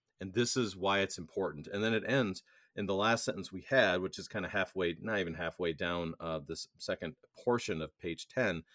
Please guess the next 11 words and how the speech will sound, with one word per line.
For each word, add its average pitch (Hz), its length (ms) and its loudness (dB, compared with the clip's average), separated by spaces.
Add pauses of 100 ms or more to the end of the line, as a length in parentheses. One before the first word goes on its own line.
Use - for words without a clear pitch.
(280)
"Then 113 240 4
nothing 127 320 6
is 147 100 2
passed 120 360 2
on 104 200 4
to 98 60 0
future 113 240 -4
generations," 104 600 2
like 87 160 -6
you 113 80 2
mentioned, 85 460 -2